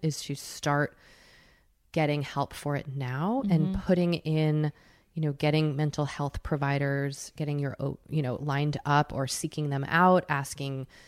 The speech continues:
Speaker 1: any, if you have a peer group for recommendations, um, looping in your O B, your general practitioner, your community, your support system.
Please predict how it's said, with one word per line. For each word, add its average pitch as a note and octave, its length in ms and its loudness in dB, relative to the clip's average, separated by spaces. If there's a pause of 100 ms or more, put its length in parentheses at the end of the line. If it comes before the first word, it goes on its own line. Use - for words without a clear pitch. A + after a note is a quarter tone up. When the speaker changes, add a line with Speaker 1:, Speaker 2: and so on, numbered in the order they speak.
(300)
Speaker 1:
any, C#3+ 580 -2
if C3+ 100 -8
you D3 60 2
have C#3+ 100 2
a C3 40 0
peer F3 280 2
group E3+ 380 0 (160)
for - 140 -6
recommendations, F3 1300 0 (440)
um, C3 460 -4 (480)
looping D#3 420 0
in D3 140 2
your C3+ 220 0
O C#3 160 0
B, C3+ 420 -2 (1200)
your C3 160 -6
general B2 320 -4
practitioner, G3+ 840 -4
your F#3 240 4
community, D#3 540 0
your C3 400 0
support - 400 -4
system. - 500 -6